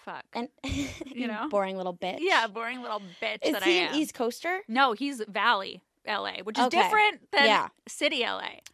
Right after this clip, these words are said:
Speaker 2: All right.
Speaker 1: But va-, that's why we never met before.
Speaker 2: Yeah. I, I found that, like, a lot of the women I meet in L A, I don't know. Like,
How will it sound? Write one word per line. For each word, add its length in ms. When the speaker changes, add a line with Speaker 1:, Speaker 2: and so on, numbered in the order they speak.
Speaker 2:
All 60
right. 140
Speaker 1:
But 100
va-, 180
that's 160
why 140
we 140
never 240
met 280
before. 440
Speaker 2:
Yeah. 320
I, 440
I 160
found 560
that, 120
like, 280
a 40
lot 280
of 40
the 60
women 300
I 80
meet 180
in 100
L 220
A, 460
I 140
don't 220
know. 400
Like, 260